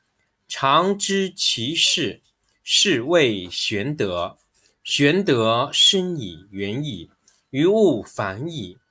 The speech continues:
然后乃至大顺。第一课：道。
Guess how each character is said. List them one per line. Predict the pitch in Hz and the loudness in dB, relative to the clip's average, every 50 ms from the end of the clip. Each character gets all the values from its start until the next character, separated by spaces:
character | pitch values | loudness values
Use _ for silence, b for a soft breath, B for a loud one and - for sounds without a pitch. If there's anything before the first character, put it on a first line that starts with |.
| _ _ _ _ _ _ - | _ _ _ _ _ _ -4
然 | 110 107 113 135 156 | -2 -2 -2 -2 -4
后 | 156 - 185 165 117 92 - - - - - - - | -4 0 2 2 2 2 -2 -6 -12 -20 -18 -10 -6
乃 | 131 117 107 98 90 82 80 | -4 -2 -2 -2 -4 -6 -10
至 | - - - - - 175 131 104 92 | -8 -4 -2 0 0 0 0 -2 -2
大 | - - 175 151 117 92 | -2 0 2 2 2 0
顺。 | 87 - - - 208 165 104 - - _ _ _ _ _ _ _ _ _ _ _ _ _ | 0 0 2 4 4 2 2 0 -6 _ _ _ _ _ _ _ _ _ _ _ _ _
第 | - 214 190 143 110 | 0 2 2 2 2
一 | 107 147 180 190 190 190 185 | -2 -4 -4 -2 -2 -2 -4
课： | 196 - - 185 127 98 92 - - _ _ _ _ _ _ _ _ _ B B B B B B B B B | -4 -4 0 0 0 0 0 -4 -10 _ _ _ _ _ _ _ _ _ B B B B B B B B B
道。 | - 202 170 120 - - - | 2 4 4 4 2 0 -4